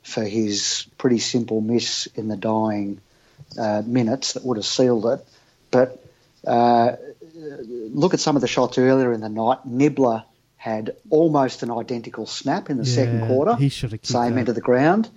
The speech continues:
Speaker 1: He should have put that one through. And, uh,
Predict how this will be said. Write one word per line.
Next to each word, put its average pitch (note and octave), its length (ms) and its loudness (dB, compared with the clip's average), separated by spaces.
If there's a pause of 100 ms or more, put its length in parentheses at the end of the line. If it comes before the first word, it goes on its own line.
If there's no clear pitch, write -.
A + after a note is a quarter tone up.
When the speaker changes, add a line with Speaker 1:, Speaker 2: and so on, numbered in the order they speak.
(140)
Speaker 1:
He A#2 100 -6
should - 180 -2
have A2+ 80 -8
put - 220 -8
that B2 160 -6
one A#2 180 -2
through. C3 480 0
And, A#2 300 -2 (600)
uh, A#2 440 0